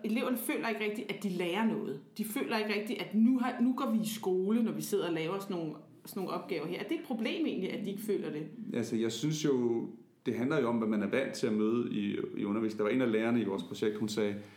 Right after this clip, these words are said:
Speaker 2: altså, det her med at arbejde meget sådan kreativt, det er jo ikke, det er jo noget, vi, vi gør meget sådan i indskolingen.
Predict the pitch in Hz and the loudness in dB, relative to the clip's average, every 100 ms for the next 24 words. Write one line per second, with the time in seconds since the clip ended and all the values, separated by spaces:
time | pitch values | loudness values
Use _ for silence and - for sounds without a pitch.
0 | - - - - - 117 101 151 139 120 | -20 -20 -20 -10 -6 -2 2 4 4 4
1 | 117 123 113 117 127 - 127 135 117 101 | 2 2 2 2 0 0 2 2 2 4
2 | 131 123 123 - 139 127 123 120 104 104 | 4 4 0 0 2 4 4 2 2 2
3 | 117 110 107 123 - 196 131 110 98 90 | 2 2 0 0 2 2 2 2 2 -2